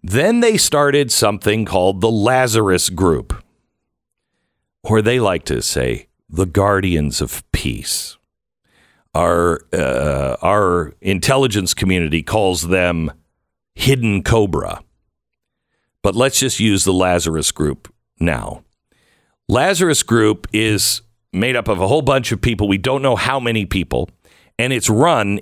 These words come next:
in North Korea and the North Korean state. We don't know much about them, but what we do know is, uh, it's a state spon-,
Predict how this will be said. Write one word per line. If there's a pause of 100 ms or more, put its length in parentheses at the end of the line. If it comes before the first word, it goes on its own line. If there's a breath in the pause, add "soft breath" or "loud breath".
in
North
Korea
and
the
North
Korean
state. (1200)
We
don't
know
much
about
them,
but
what
we
do
know
is, (420)
uh, (500)
it's
a
state
spon-,